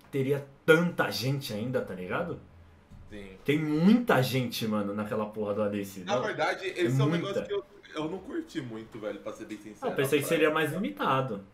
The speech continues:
Speaker 1: Mais Battle
Speaker 2: É.
Speaker 1: mesmo, Battle Royalzão
Speaker 2: Não,
Speaker 1: mesmo.
Speaker 2: mas, mas não, eu, é que eu não, eu não imaginei, não, não o número de pessoas, mas, tipo, como funciona a praia, tá ligado?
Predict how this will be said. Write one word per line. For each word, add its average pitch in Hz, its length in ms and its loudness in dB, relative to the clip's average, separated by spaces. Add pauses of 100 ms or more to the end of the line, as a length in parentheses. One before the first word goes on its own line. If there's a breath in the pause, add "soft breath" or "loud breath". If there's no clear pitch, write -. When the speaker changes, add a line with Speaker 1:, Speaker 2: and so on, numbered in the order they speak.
Speaker 1:
Mais 139 260 -2
Battle 147 300 4
Speaker 2:
É. 135 240 6
Speaker 1:
mesmo, 120 160 4
Battle 120 200 2
Royalzão 131 580 2
Speaker 2:
Não, 156 160 2
Speaker 1:
mesmo. 196 120 2
Speaker 2:
mas, 165 180 0
mas 156 340 -2
não, 165 320 -4
eu, 143 200 -2
é 127 120 -2
que 151 80 -10
eu 147 80 -8
não, 160 180 -8 (480)
eu 107 120 -12
não 123 100 -8
imaginei, 123 680 -8
não, 180 320 -6
não 208 180 -8
o - 20 -12
número 196 240 -8
de - 80 -18
pessoas, 156 400 -4
mas, 131 140 -6
tipo, - 280 -18
como 160 240 -4
funciona 156 720 -4 (220 loud breath)
a - 160 -6
praia, 117 420 0
tá 110 140 -6
ligado? 107 380 0